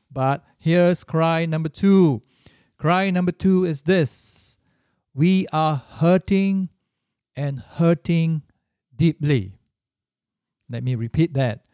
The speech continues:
"We are hurting and hurting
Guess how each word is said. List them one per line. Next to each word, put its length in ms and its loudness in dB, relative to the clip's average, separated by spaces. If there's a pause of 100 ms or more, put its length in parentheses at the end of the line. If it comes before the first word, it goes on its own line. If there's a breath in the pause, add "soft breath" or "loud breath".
(340)
"We 400 2
are 400 -6
hurting 680 -2 (280)
and 280 -8
hurting 720 -6